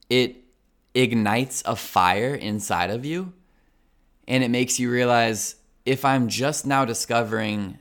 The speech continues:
this one place, how many other places have I not discovered? How ignorant am I about the rest of the world and the rest of what's out there?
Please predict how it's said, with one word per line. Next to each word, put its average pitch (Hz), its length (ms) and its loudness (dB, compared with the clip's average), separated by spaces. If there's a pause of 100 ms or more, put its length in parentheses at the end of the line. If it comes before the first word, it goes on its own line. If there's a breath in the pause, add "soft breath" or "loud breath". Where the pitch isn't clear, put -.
(140)
this 107 480 -2 (100)
one 104 480 0
place, 101 720 -4 (1040)
how 123 260 4
many 147 280 2
other 131 320 0
places 87 920 -6 (440)
have 107 300 0
I 95 100 0
not 92 320 -2
discovered? 67 580 -12 (1200)
How 123 340 6
ignorant 127 500 0
am 101 220 0
I 101 300 0
about 92 580 -2 (240)
the 92 240 -4
rest 101 440 -2
of 101 180 -4
the 92 100 -4
world 78 560 -8
and 98 180 -4
the 95 120 -2
rest 123 360 -4
of 95 140 -6
what's 82 240 -8
out 69 220 -12
there? 69 240 -20